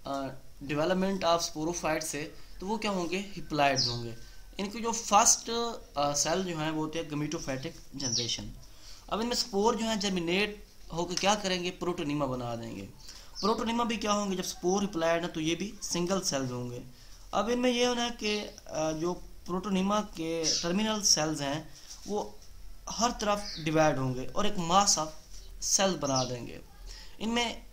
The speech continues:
जो mass of cells हैं इनमें से जिस एक cell होगा जो apical cell के तौर पर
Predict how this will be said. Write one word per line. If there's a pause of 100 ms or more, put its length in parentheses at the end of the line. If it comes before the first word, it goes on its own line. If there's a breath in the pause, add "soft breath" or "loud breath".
जो
mass
of
cells
हैं
इनमें
से
जिस
एक
cell
होगा (320 loud breath)
जो
apical
cell
के
तौर
पर